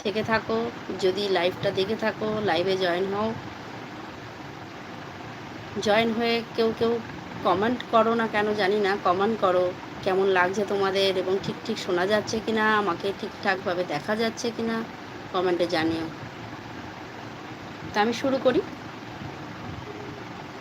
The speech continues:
আমরা আগের দিন পড়ছিলাম যে ঈশ্বর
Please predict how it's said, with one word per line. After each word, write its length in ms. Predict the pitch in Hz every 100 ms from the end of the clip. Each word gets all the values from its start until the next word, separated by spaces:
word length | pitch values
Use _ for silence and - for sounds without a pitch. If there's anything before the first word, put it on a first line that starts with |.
| - - - - - - - - - - - - - - - - - -
আমরা 300 | - 262 294
আগের 200 | 320 320
দিন 160 | 302 302
পড়ছিলাম 640 | 277 226 - 233 190 180 190 - - -
যে 240 | 220 269 277
ঈশ্বর 360 | 269 - -